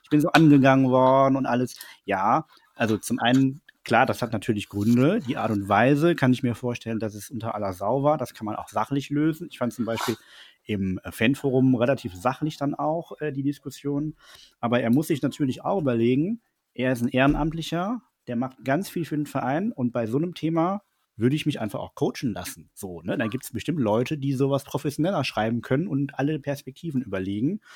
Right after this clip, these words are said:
Und er ist natürlich in einer Aufsichtsfunktion. Warum geht er mit sowas nach vorne und, ähm, lässt sich dann auch anpinkeln?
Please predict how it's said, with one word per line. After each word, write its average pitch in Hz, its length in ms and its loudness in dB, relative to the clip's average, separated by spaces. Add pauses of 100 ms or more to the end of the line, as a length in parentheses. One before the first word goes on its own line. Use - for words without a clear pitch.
(300)
Und 110 100 -2
er 135 140 0
ist - 100 -6
natürlich 131 320 -2
in 123 100 2
einer 117 120 -2
Aufsichtsfunktion. 156 1400 0
Warum 139 300 2
geht 139 180 -2
er 120 120 -2
mit 123 160 -2
sowas 131 260 0
nach 113 140 -2
vorne 135 340 0
und, 123 400 0
ähm, 117 320 0 (300)
lässt 117 180 -2
sich - 120 -4
dann 113 120 2
auch 113 100 2
anpinkeln? 87 520 -6